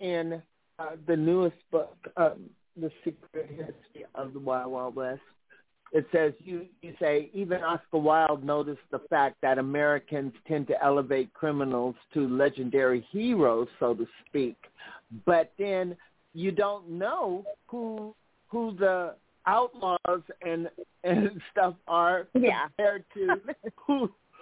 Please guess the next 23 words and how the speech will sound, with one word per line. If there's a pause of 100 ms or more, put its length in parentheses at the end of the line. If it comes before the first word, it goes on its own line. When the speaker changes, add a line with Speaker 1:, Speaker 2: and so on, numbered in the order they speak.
(220)
Speaker 1:
whose (140)
big
names (320)
are,
are (400)
attributed (240)
to
Speaker 2:
Yeah,
Speaker 1:
them
in
Speaker 2:
who
are
Speaker 1:
this
Speaker 2:
the
Speaker 1:
country."
Speaker 2:
outlaws
and
who
are
the,
yeah.
Speaker 1:
Exactly.
Speaker 2:
<laughs>